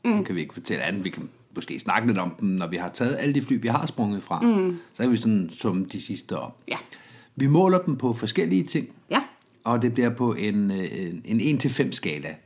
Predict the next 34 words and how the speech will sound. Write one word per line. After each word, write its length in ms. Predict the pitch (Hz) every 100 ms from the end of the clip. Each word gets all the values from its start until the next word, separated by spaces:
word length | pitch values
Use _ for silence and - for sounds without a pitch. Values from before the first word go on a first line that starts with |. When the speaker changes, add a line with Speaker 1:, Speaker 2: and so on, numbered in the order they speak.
| _
Speaker 1:
Mm. 340 | 233 226 240 262 - _
Speaker 2:
Fra 300 | - 120 113
et 120 | 190 -
til 120 | 143
fem 260 | 156 139
kokkehuer, 600 | 127 135 131 143 127 127
stjerner, 640 | 123 120 113 117 127 123 110 - _ -
Bogart-hatte, 560 | 113 120 113 113 104
hvad 160 | 104 101
det 60 | 101
nu 80 | 104
skal 180 | - -
være. 120 | -
Speaker 1:
Hjerter. 240 | 202 247 247 - _ -
Speaker 2:
Hjerter. 400 | 117 160 175 180 - _ - -
Speaker 1:
<laughs> 680 | 226 - 208 - - _ -
Speaker 2:
Flyvinger, 500 | 151 139 139 147 135 -
propeller. 360 | 117 147 120
Et 40 | 127 - -
Speaker 1:
Uh, 480 | 202 480 466 349
Speaker 2:
propeller. 380 | 320 285 240 117 113 - -
Speaker 1:
propeller. 460 | 233 233 214 - -
Speaker 2:
Der 80 | 117
var 200 | 92 90
den. 160 | 90 - -
Speaker 1:
Ja. 120 | 175 - - _ -
Speaker 2:
En 120 | 139
til 100 | 117
fem 120 | 113
propeller. 340 | - - 87 - _
Speaker 1:
Ja. 100 | 170 - - _ _ _ _ _ _ _ _ _ _ _ _
Skal 200 | - -
jeg 120 | 220
nævne, 420 | 233 233 254 285